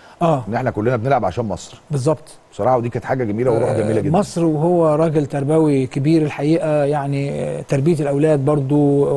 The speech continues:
Speaker 1: مهتم بيها جدًا، آه، الثقافه الدينيه والثقافه الاجتماعيه،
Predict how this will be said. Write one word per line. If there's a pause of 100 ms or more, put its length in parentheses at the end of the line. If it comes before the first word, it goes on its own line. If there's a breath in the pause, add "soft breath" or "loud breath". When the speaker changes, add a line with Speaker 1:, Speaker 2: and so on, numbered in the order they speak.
Speaker 1:
مهتم
بيها
جدًا، (420 loud breath)
آه،
الثقافه
الدينيه
والثقافه
الاجتماعيه،